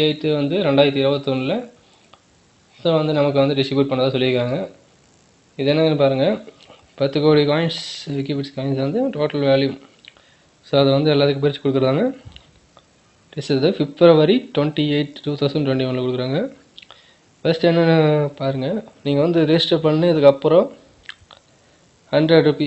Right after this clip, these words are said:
அதாவது ஹண்ட்ரட் Wikibit பாயிண்ட்ஸ் கிடைக்கும். அதுக்கப்புறம் ஒரு ரெஃபருக்கு பார்த்தீங்கன்னா ஃபிஃப்டி Wikibits காயின்ஸ் கிடைக்கும். நெக்ஸ்ட் என்னன்னா, இருபது ரெஃபரை ரீச் பண்ணீங்கன்னா அதுக்கு தனியா ஃபைவ் ஹண்ட்ரட் Wikibits கிடைக்கும் அப்படின்னு சொல்லிக்கிறாங்க.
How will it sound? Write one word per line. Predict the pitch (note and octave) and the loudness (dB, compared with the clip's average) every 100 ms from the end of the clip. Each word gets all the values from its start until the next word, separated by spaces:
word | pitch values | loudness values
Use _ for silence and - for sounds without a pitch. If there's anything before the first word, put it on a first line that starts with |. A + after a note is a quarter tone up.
| C#3 | -2
அதாவது | C#3 E3+ B3 - | -2 0 -2 0
ஹண்ட்ரட் | D3 D3+ D3 | 0 2 0
Wikibit | C#3+ D#3+ D3 - | 0 -2 -4 0
பாயிண்ட்ஸ் | C#3 C#3+ C#3+ | 0 2 -2
கிடைக்கும். | B2 B2+ D#3+ B3 - - - - | -4 -2 -2 -6 -10 -20 -18 -8
அதுக்கப்புறம் | C#3 D3 D#3+ C#3 | -4 -2 2 4
ஒரு | D3 D3 | 4 2
ரெஃபருக்கு | D3+ E3 D#3 | 0 -2 0
பார்த்தீங்கன்னா | D3+ D3+ G#3 D3 | 0 0 -2 -4
ஃபிஃப்டி | C#3 D3 | -2 -2
Wikibits | C#3 C#3+ C#3 - | 0 -4 -6 -4
காயின்ஸ் | B2+ C3+ B2 | -6 -4 -6
கிடைக்கும். | B2+ D3 C4+ - - - - _ _ _ _ _ D3+ | -4 -4 -4 -6 -12 -12 -18 _ _ _ _ _ -2
நெக்ஸ்ட் | E3 E3+ | 0 2
என்னன்னா, | E3 F#3+ D#3 | 2 4 6
இருபது | F3 F3 E3 | 6 8 6
ரெஃபரை | E3 F#3 F3+ D#3+ | 4 6 6 6
ரீச் | F3 - - | 2 0 -2
பண்ணீங்கன்னா | D3+ D#3+ D3 D#3+ G#3 D3 | 0 2 2 0 -2 -2
அதுக்கு | D3+ D#3 D3+ | -2 -2 -2
தனியா | D#3+ G3+ | 0 0
ஃபைவ் | - C#3 D3+ | 4 4 4
ஹண்ட்ரட் | C#3+ C#3 | 0 -2
Wikibits | C#3 D3 D3 - - | -2 -4 -6 -4 0
கிடைக்கும் | B2 C3+ A#2+ - _ _ _ _ _ - | 0 0 -4 -8 _ _ _ _ _ -4
அப்படின்னு | C3+ C3 C#3 C3 | 0 4 4 2
சொல்லிக்கிறாங்க. | B2+ A#2+ B2+ | 2 0 -2